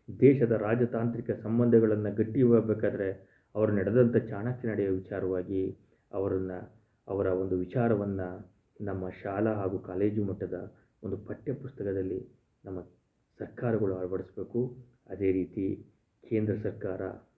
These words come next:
ಆದಷ್ಟು ಬೇಗ ಈ ಚಾಣಾಕ್ಷ ನಡೆಯ, ಈ ರಾಜತಾಂತ್ರಿಕ ನಡೆಯನ್ನ ಮುಖಾಂತರ ದೇಶದ ಒಂದು ಈ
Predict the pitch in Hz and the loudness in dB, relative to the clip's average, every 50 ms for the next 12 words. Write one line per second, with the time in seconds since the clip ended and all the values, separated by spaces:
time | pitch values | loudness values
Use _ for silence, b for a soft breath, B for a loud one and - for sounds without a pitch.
0 | _ _ _ _ _ _ _ _ _ _ _ _ _ _ _ _ _ _ _ _ | _ _ _ _ _ _ _ _ _ _ _ _ _ _ _ _ _ _ _ _
1 | _ _ - 95 95 95 - - - 113 117 98 98 95 92 95 104 92 - - | _ _ -14 -12 -10 -8 -8 -8 -6 -4 -6 -2 0 0 0 0 -2 -6 -8 -10
2 | - - _ _ _ _ _ _ _ _ _ - 117 110 107 107 110 110 107 107 | -14 -18 _ _ _ _ _ _ _ _ _ -4 -2 0 0 0 -2 -2 -4 -8
3 | 107 - 107 92 95 113 123 120 - - 117 107 101 95 92 92 95 92 92 92 | -8 -8 -6 -4 -2 0 -2 -2 -2 -4 -4 -4 -2 -2 0 0 0 0 -2 -4
4 | - - - _ _ _ _ _ _ - 104 101 98 95 87 92 92 95 107 120 | -8 -14 -20 _ _ _ _ _ _ -8 -4 -2 -2 0 0 -2 -2 0 2 2
5 | 120 120 117 107 117 117 113 113 117 117 - 120 117 113 110 107 104 - - - | 2 0 0 -2 0 0 0 -2 -2 2 4 6 6 6 6 2 0 -4 -12 -18
6 | _ _ _ - 110 98 104 113 120 120 117 110 110 104 101 98 95 - - 135 | _ _ _ -10 -2 2 6 6 6 6 6 4 4 2 0 0 0 2 4 4
7 | 139 143 135 139 135 127 117 104 - - - - - _ _ - 135 - 120 127 | 4 6 6 6 6 6 4 2 0 -4 -8 -14 -20 _ _ -2 4 6 6 6
8 | 123 120 113 117 107 107 101 101 101 98 98 98 101 - - _ _ _ _ _ | 6 6 4 4 4 4 2 0 0 -2 -2 -2 -4 -6 -10 _ _ _ _ _
9 | _ - - - 107 104 104 | _ -12 -8 -4 -4 -4 -4